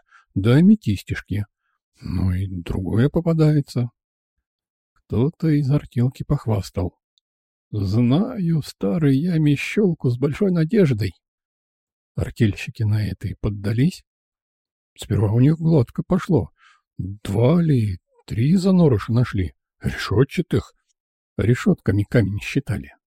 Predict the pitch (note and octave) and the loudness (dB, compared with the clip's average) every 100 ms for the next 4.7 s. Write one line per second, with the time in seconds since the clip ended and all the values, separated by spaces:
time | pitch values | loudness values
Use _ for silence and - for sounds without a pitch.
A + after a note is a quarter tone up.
0 | _ _ _ _ _ _ _ - G2+ A2 | _ _ _ _ _ _ _ -4 0 4
1 | B2 F3+ - D3+ E3 F3+ C3 B2 C#3+ D3+ | 4 2 0 -2 0 0 0 0 0 2
2 | C#3 C3 B2 A#2 B2 A2+ F#2+ A#2 C#4+ F#3 | 2 2 2 0 -2 -2 -2 0 0 0
3 | - B2+ A#2 G2+ G#2 - A2 A2+ A#2+ A#2+ | -2 -2 -2 -2 -6 -4 -2 0 0 0
4 | F#2+ - G2 E2+ F2 - | -4 -4 -4 -4 -6 -10